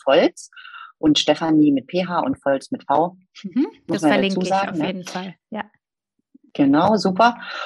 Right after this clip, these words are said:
Speaker 1: Und, ähm, ja, wie gesagt, ich, äh, mache ja hauptsächlich grad Kurse und Beratung, aber die Beratung natürlich auch online und auch, ähm, sind jetzt noch mehrere Kurse in Planung, auch dann noch ein bisschen was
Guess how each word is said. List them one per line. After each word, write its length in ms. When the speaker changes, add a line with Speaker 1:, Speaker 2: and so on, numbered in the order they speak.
Speaker 1:
Und, 340
ähm, 440
ja, 160
wie 100
gesagt, 360
ich, 260
äh, 180
mache 220
ja 260
hauptsächlich 540
grad 300
Kurse 280
und 220
Beratung, 480
aber 160
die 100
Beratung 460
natürlich 440
auch 120
online 420
und 120
auch, 220
ähm, 360
sind 160
jetzt 160
noch 140
mehrere 440
Kurse 320
in 120
Planung, 500
auch 180
dann 120
noch 180
ein 80
bisschen 260
was 380